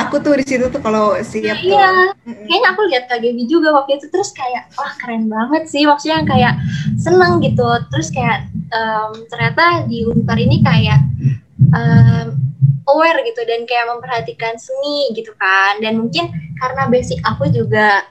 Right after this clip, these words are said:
Speaker 2: em, dari S D tuh aku sanggar gitu kan. Kayak aku emang kayak udah tertarik,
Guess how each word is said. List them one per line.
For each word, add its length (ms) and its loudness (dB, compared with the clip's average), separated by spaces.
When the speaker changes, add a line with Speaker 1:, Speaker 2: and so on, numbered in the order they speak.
Speaker 2:
em, 320 -2
dari 400 -4
S 240 -4
D 160 2
tuh 160 -2
aku 320 -4
sanggar 560 -2
gitu 160 -8
kan. 280 -2
Kayak 240 -6
aku 100 -8
emang 280 2
kayak 200 -8
udah 120 -8
tertarik, 480 -6